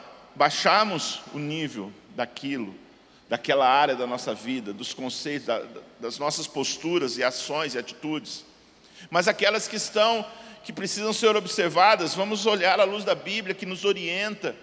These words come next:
a como olhar para isso e a como mudar essas determinadas ações. E Paulo, que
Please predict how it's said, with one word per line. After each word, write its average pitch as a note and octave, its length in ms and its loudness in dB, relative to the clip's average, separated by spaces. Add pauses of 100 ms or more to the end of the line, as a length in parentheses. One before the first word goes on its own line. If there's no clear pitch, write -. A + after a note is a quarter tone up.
(360)
a D#3 80 0
como A3+ 320 4
olhar G#3 420 6
para E3+ 160 2
isso G3 340 0
e F3+ 40 6
a E3+ 60 6
como G#3 300 2
mudar F#3 800 4 (960)
essas - 280 -8
determinadas A#2+ 680 -4
ações. A#2 580 -8 (1400)
E - 60 -10
Paulo, F3 720 6
que C#3+ 360 -4